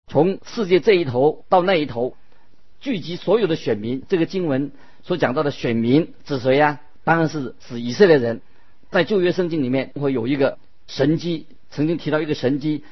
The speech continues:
就是犹太人有一天会被带回他们自己的地图上。这里所指的当然不是指教会，教会在这个世界上已经会被提到，主耶稣提到空中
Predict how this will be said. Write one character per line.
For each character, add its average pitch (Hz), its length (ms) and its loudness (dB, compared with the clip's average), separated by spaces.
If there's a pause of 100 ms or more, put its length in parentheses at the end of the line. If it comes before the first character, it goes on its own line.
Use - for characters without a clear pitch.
(160)
就 214 120 0
是 180 100 0
犹 175 140 4
太 196 160 6
人 151 260 4 (380)
有 131 140 0
一 - 20 -2
天 165 260 4
会 165 160 0
被 156 140 -2
带 165 240 0
回 123 160 0
他 139 160 0
们 143 100 -2
自 185 180 -8
己 120 140 -10
的 110 80 -10
地 156 220 -8
图 101 160 -12
上。 139 160 -6 (500)
这 247 100 4
里 190 120 4
所 185 180 4
指 127 180 -4
的 123 140 2
当 160 180 2
然 165 140 4
不 160 80 -2
是 151 120 -4
指 104 360 -12
教 165 220 4
会， 143 220 -2 (580)
教 185 160 8
会 156 260 8
在 185 180 4
这 170 80 0
个 175 80 6
世 180 160 -2
界 160 120 0
上 143 280 0
已 123 100 -6
经 156 100 0
会 165 240 2 (240)
被 185 160 6
提 156 300 -6
到， 160 200 2
主 143 160 -10
耶 160 160 -4
稣 170 140 -6
提 165 180 -8
到 165 120 0
空 175 220 -6
中 170 220 -6